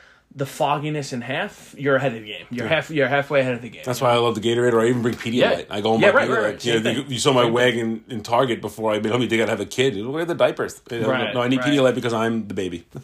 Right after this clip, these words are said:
Speaker 1: Yeah,
Speaker 2: <laughs> I'm the
Speaker 1: yeah.
Speaker 2: one, I'm the one who's gonna need a diaper in about six hours.
Speaker 1: Yeah, that's, you know, Ano-, another
Speaker 2: So that's, so that's, that's one that comes up a lot, but it's, that's horseshit.
Speaker 1: Yeah, I
Speaker 2: For us anyway, I think.
Speaker 1: I, I, again, I, I, I think you're just maintaining and you're just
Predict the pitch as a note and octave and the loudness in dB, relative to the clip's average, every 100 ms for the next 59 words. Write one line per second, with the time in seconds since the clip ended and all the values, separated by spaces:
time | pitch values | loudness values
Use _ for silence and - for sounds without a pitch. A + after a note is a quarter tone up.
0 | - C3 D3+ G#3 G3+ G#3 A#3 A#3 G#3 G3 | -10 -2 2 4 4 4 2 2 2 0
1 | G3+ G3 F3 D3+ D3+ D3+ D3 C3 C3 C#3 | -2 -2 0 2 2 2 0 -2 -2 -4
2 | - B2 A2 G#2+ B2+ G#3+ E3+ D#3+ - - | -2 -2 -2 -4 -4 -2 -2 -6 -8 -16
3 | - - - - C#3 B2+ C#3+ - _ - | -16 -16 -14 -6 -4 -4 -6 -10 _ -20
4 | _ _ _ _ C3+ D#3 D3 E3 F3 D3+ | _ _ _ _ -2 0 2 4 6 6
5 | E3 E3 E3 E3+ E3+ F3 F3+ F#3 F3 D#3 | 6 4 2 2 2 2 4 2 4 2
6 | D3+ C3+ E3 D#3 D#3 C3 C#3 C3+ G2 A2+ | -2 -4 -2 0 0 2 4 2 0 -10
7 | - - B2+ A#2+ G#2+ G2+ - - - _ | -12 -4 -4 -2 -6 -6 -8 -14 -18 _
8 | _ E3 A3 - G#2+ B2+ E3+ G#3 A#3+ D3+ | _ 2 2 2 0 2 6 8 6 4
9 | A#2+ G2+ G2 F#2+ F#3+ - E3 G#3+ G#3 - | -2 -2 -4 0 -2 0 -2 -2 -2 -14
10 | G#2 D#3 F#3+ E3 D#3 C#3 C#3 C#3 C3+ F3 | -12 -8 -4 -4 -4 -4 -4 -2 -4 -6
11 | D#3+ C#3+ C3+ C#3+ C3+ C#3 C#3+ C3 D3+ D3+ | -10 -8 -6 -8 -4 -4 -4 -6 -8 -8
12 | F#3+ G3+ E3 - C3 B2 B2 C3+ B2+ - | -10 -12 -16 -8 -6 -4 -6 -8 -8 -14